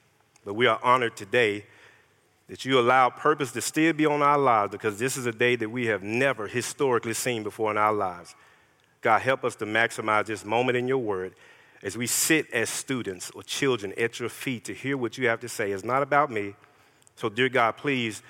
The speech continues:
don't just hide me behind the cross, but put me in the shadow of the cross, that no one sees me. But at the end of this, God, they would have seen all that you want them to see and hear what you want them to hear.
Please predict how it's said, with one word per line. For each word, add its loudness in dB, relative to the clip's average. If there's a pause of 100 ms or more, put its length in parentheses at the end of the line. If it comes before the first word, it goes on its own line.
(320)
don't 4
just 0
hide 4
me -6
behind 0
the -8
cross, 0
but -8
put -2
me -2
in 0
the -2
shadow -2
of -10
the -14
cross, -10 (500)
that -6
no -2
one 2
sees -4
me. -6 (920)
But -6
at -2
the -6
end 0
of -8
this, -2
God, 0
they 2
would -2
have -4
seen -2
all 0
that -8
you -10
want -4
them -8
to -6
see -8
and -10
hear -4 (460)
what -12
you -8
want -4
them -6
to -8
hear. -10